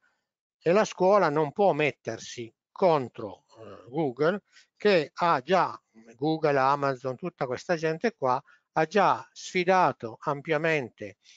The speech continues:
il governo degli Stati Uniti, Twitter sta sfidando il presidente degli Stati Uniti,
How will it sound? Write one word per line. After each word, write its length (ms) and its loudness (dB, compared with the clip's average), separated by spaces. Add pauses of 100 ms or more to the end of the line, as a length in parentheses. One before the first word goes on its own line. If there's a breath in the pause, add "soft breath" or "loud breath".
(140 soft breath)
il 100 -20
governo 460 2
degli 240 -4
Stati 360 -4
Uniti, 640 -2
Twitter 460 -4
sta 220 -4
sfidando 540 -2
il 80 -4
presidente 720 -4
degli 240 -8
Stati 340 -6
Uniti, 500 -2